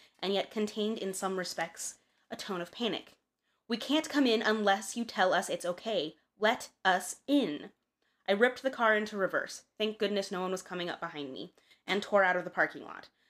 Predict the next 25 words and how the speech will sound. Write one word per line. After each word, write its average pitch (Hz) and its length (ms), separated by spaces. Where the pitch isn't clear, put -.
I - 60
noticed 240 300
the 254 80
boys 214 240
in 214 80
my 196 100
peripheral 202 480
vision, 151 340
and 165 120
I 165 40
stole 196 280
a 196 40
quick - 240
glance 170 280
back. - 320
They 170 80
were 156 80
gone. 170 420
The 185 60
sidewalk 175 380
by 180 120
the 180 80
theater 180 220
was 160 160
deserted. 196 480